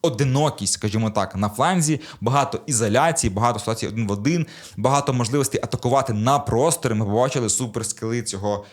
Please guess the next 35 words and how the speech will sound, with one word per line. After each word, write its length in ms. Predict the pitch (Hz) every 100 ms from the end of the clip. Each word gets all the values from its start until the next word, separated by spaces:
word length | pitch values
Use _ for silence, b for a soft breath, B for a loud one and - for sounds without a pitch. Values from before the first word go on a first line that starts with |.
| B 101
бразильця. 640 | 117 117 135 127 - - B B
Саме 260 | 143 135
на 100 | 127
ньому 240 | 135 170 147
трималася 520 | - 117 143 139 117
вся 180 | - 127
швидкість 500 | - 139 - 139 -
в 20 |
атаці 760 | 131 - 135 143 - - 101 95
Жерони, 640 | 92 123 147 113 90 95
і 140 | 110 101
без 280 | 113 101
його 320 | 113 120 120 B B -
в-, 840 | 101 98 117 113 110 104 101 101 95
взривності 840 | 101 - 160 214 170 160 - 156 147 B
команда 380 | - 135 151 117
Мічела 500 | 135 156 143 135 -
не 140 | 135 147
могла 300 | 113 107 135
би 100 | 107
так 260 | 123 98
яскраво 460 | 113 - 127 113 98
атакувати. 720 | 90 101 - 110 87 - - - B B
У 80 | 110
цьому 220 | 139 143
сезоні 380 | 127 123 208 160
у 100 | 113
Савіо 400 | - 151 143 117 -
десять 220 | 120 135
голів 240 | 123 123 147
та 260 | 113 107 B B
дев'ять 380 | 107 131 117 107
асистів, 540 | 113 - 139 113 - -
але 240 | 107 110
його 460 | 107 101 135 143